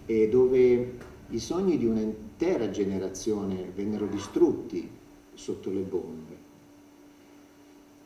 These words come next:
E sempre da questo libro un altro dialogo tra due protagonisti, eh, mi ha, mi aveva colpito. E durante una notte in trincea,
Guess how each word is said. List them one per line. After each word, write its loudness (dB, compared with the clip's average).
E -4
sempre 2
da 2
questo 0
libro 4
un 2
altro 0
dialogo 2
tra -4
due 4
protagonisti, 0
eh, -10
mi -4
ha, -6
mi -4
aveva 0
colpito. 0
E 0
durante 0
una 2
notte 0
in 4
trincea, 0